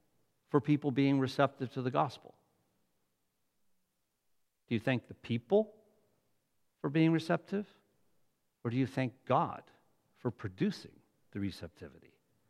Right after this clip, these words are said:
And so we see here that the Apostle Paul directly thanks God for that.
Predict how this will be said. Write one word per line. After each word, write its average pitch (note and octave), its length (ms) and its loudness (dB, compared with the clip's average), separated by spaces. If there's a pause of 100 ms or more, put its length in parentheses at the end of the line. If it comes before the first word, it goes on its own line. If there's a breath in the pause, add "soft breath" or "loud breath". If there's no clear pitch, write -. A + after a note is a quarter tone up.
(440 soft breath)
And E3 100 8
so G3+ 100 12
we F#3+ 120 8
see A3+ 280 0
here G3+ 200 12
that F3+ 80 8
the C#3 80 2
Apostle D#3+ 380 6
Paul D3 220 4
directly C#3 560 4
thanks A#2+ 400 0
God C#3+ 200 6
for - 120 -12
that. A#2 220 4